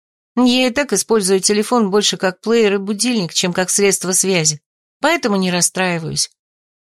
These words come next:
Хотя то, что тут ещё и наверняка нет интернета, печально. Книжки, которые закачаны в смартфон, я все прочла, а озаботиться новыми не догадалась.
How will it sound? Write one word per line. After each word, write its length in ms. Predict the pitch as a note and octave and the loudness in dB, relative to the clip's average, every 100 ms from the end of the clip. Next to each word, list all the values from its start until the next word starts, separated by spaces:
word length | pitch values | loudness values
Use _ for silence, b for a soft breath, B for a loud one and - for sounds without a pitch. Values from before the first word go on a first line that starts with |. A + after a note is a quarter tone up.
| _ | _
Хотя 360 | - G#3 B3 A#3+ | -4 0 0 0
то, 220 | B3+ B3 | 0 -2
что 180 | - G#3 | -2 -4
тут 240 | A#3 A#3 | -4 -4
ещё 640 | G3+ F#3+ - A3+ G#3+ G3+ - | -4 -2 0 2 4 2 -2
и 160 | F#3+ F#3+ | -4 -2
наверняка 640 | G3 G3 F#3+ G#3 G#3 G#3 | 0 -2 -2 -4 -2 0
нет 280 | G3+ G3+ - | 0 -2 -2
интернета, 600 | G3 G3+ G3+ A#3 A#3+ A#3+ | -4 -4 -2 -2 -2 -4
печально. 640 | A3+ A3 - A#3 F3 D3 _ _ _ _ _ _ _ | -6 -4 0 0 -2 -6 _ _ _ _ _ _ _
Книжки, 500 | - B3+ D4 C#4+ - | 0 2 4 2 -2
которые 460 | E3+ G3 G3+ G#3+ G#3 | -4 -2 0 2 2
закачаны 580 | G3 G#3 A3+ G#3+ G3+ G3 | 2 0 0 0 -2 0
в 60 | |
смартфон, 580 | - G#3 G3+ - F#3 E3+ | 0 2 0 -4 -4 -2
я 300 | F3+ A3+ B3 | -2 0 0
все 220 | A#3 C4 | 0 -2
прочла, 520 | C4 A3+ A3+ G#3 G3+ G3+ _ _ _ _ _ _ | 0 0 0 2 0 -2 _ _ _ _ _ _
а 180 | - A3+ | 2 4
озаботиться 640 | A3 A#3 B3 A#3 A3+ A3+ | 4 2 0 0 0 2
новыми 400 | A#3 C4+ A3+ F3 | 2 2 2 0
не 240 | E3+ A3 A#3+ | 0 0 0
догадалась. 720 | F3+ F3 E3 E3 D#3 - | -2 -4 -2 -4 -2 -4